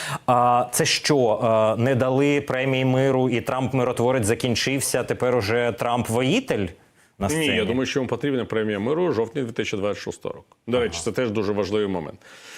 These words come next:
Speaker 2: Ми маємо розуміти, що є дві сакральні дати. Жовтень дві тисячі двадцять шостого і листопад дві тисячі двадцять шостого. По суті, це одна дата.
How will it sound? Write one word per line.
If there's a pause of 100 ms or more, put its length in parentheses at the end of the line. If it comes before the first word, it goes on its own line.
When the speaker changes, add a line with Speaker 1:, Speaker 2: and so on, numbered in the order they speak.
(140)
Speaker 2:
Ми
маємо
розуміти,
що
є
дві
сакральні
дати. (960)
Жовтень
дві
тисячі
двадцять
шостого
і
листопад
дві
тисячі
двадцять
шостого.
По
суті,
це
одна
дата.